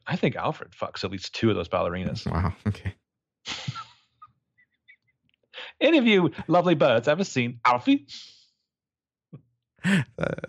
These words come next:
Speaker 2: yeah. All right. Um, let's see. I think that about covers it. Uh, obviously, I think we'd both recommend this movie.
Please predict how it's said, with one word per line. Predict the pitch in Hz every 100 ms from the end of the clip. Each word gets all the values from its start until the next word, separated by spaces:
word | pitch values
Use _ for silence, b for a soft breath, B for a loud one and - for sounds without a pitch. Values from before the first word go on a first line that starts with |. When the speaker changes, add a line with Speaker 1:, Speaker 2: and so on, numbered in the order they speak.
| - -
Speaker 2:
yeah. | - - - B B B B B _ _ _ _
All | 117 123
right. | 143 139 - _ _ _ _ _ _ _ _ _ _ - -
Um, | 113 110 107 101 101 98 98 98 98 98 101 98
let's | 101 107 -
see. | - 120 143 - _ B B B B B
I | 107
think | 120 120
that | 113 107
about | 107 107 -
covers | - 120 131 101
it. | 87 82
Uh, | 98 98 95 82
obviously, | - 95 101 - 104
I |
think | 101 101
we'd | 98
both | 98 101
recommend | 98 - 101 104
this | 113 -
movie. | 139 143